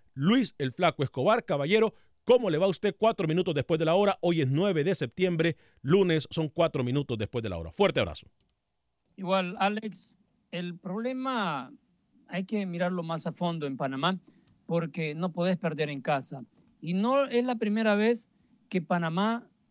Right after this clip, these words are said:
Speaker 2: pierde en partidos importantes. Con mejor selección ha perdido también en casa y ha dejado ir puntos que a la postre le terminaron ya pasando factura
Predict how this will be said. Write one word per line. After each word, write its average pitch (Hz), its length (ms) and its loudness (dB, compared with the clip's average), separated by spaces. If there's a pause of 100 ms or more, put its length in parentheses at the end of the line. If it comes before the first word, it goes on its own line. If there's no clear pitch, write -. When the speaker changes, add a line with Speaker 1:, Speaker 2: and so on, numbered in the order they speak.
Speaker 2:
pierde 208 340 0
en 160 100 -6
partidos 165 440 -4
importantes. 151 760 -4 (240)
Con 196 220 0
mejor 226 400 0
selección 247 680 -2 (300)
ha 190 160 -2
perdido 220 440 0
también 170 320 -4
en 156 140 -8
casa 143 500 -2
y 160 120 -2
ha 175 60 2
dejado 180 360 2
ir 170 140 -4
puntos 240 560 0 (320)
que - 80 -8
a 247 40 -2
la 240 120 0
postre 233 380 0
le 214 120 -2
terminaron 190 720 0 (340)
ya 185 460 2 (160)
pasando 196 400 -4
factura 214 640 -2